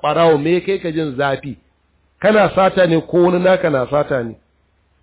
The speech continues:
Yanzu ka yadda a ce Barhama Allah ne? Ka yadda a ce nan, nan jihar Kabi akwai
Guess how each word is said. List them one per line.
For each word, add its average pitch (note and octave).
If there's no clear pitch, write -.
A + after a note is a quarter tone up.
Yanzu D#3+
ka G3
yadda F3+
a F#3
ce F3
Barhama D3
Allah E3+
ne? D#3+
Ka G#3+
yadda F#3+
a F3
ce F3
nan, F#3
nan F#3
jihar F3+
Kabi E3
akwai F3+